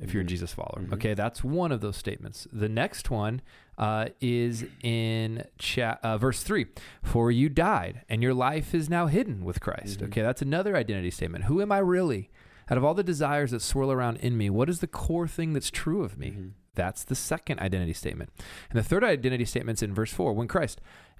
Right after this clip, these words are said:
Speaker 1: just to make sure we're clear, Colossians,
Speaker 2: Yeah.
Speaker 1: who is your life? <laughs>
Speaker 2: Yeah.
Speaker 1: You cannot get this wrong. Your life, the things that are most true of your life, the core you throughout all of life is all wrapped up in who Jesus is.
Speaker 2: Yeah.
Speaker 1: When he appears, you'll be with him in glory. And so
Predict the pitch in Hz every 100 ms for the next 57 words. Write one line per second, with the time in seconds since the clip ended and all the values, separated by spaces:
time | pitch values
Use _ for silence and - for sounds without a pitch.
0 | - _ - 190 - 233 247 - 247 233
1 | 233 254 220 - 139 123 120 123 - 95
2 | - 262 320 330 285 330 320 180 98 -
3 | - - 104 95 - - - 170 - 226
4 | 226 214 202 - 180 151 113 85 - -
5 | - - - 113 135 196 180 120 98 -
6 | 135 135 127 117 123 165 202 180 - 156
7 | 127 104 107 113 107 80 87 - - -
8 | 165 156 120 98 - 104 101 - _ 139
9 | 143 160 156 110 87 - - - 95 -
10 | 113 131 135 107 92 - 107 98 - -
11 | - - - 98 92 101 98 90 87 -
12 | - - 82 82 101 127 160 135 117 107
13 | 101 95 92 - 90 90 - - 76 -
14 | 80